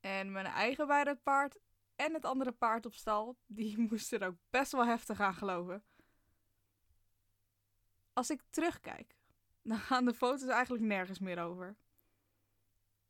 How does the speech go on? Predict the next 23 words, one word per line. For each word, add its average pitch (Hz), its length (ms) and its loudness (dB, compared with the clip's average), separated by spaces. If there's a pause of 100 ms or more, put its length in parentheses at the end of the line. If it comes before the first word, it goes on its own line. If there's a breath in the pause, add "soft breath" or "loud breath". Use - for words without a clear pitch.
(120)
Maar 285 300 0
dat 277 120 0
maakt 285 180 6
niet 302 100 0
uit. 226 380 0 (1500)
En 262 280 4
wees 240 220 6
er 226 100 2
ook 285 120 0
niet 220 160 2
bang 269 240 4
voor. 208 280 -2 (1400)
Je - 160 -8 (140)
allerergste 262 960 4
vijand 226 640 0
voor - 160 -6
je 226 120 -4 (140)
eigen 311 360 0
plezier 220 520 -6 (100)
en 302 200 -2
creativiteit 262 960 -4 (440)
ben 202 260 -2
jijzelf. 214 760 -2